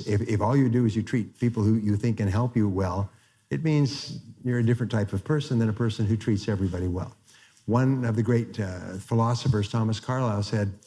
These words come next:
"You can tell a big man by the way he treats little people."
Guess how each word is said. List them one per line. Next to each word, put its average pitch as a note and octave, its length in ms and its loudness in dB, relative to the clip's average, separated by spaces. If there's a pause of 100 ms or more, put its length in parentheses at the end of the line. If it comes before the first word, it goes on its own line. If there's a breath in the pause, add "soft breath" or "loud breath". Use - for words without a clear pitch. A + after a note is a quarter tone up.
(260 soft breath)
"You A2+ 140 0
can B2+ 100 0
tell B2+ 180 0
a A#2 60 2
big C3+ 180 2
man G#2+ 280 0
by G#2+ 100 0
the G#2+ 80 2
way A2 220 0 (300)
he G#2+ 120 -2
treats A2 300 -2
little G#2+ 160 0
people." - 340 -6